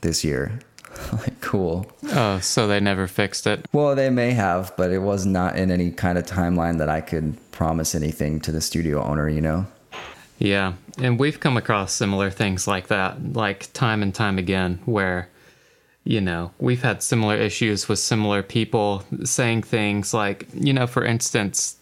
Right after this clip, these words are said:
Speaker 2: take something we use today, Vienna Ensemble Pro. Are you familiar with that application?
Speaker 1: No.
Speaker 2: It's basically a standalone host. So say you have, like, a template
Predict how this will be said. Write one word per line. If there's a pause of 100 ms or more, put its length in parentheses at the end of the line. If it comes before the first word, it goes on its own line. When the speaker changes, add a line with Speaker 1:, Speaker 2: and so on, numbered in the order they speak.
Speaker 2:
take (400)
something
we
use
today,
Vienna
Ensemble
Pro. (200)
Are
you
familiar
with
that
application? (180)
Speaker 1:
No. (760)
Speaker 2:
It's
basically
a
standalone
host. (540)
So
say
you
have,
like,
a
template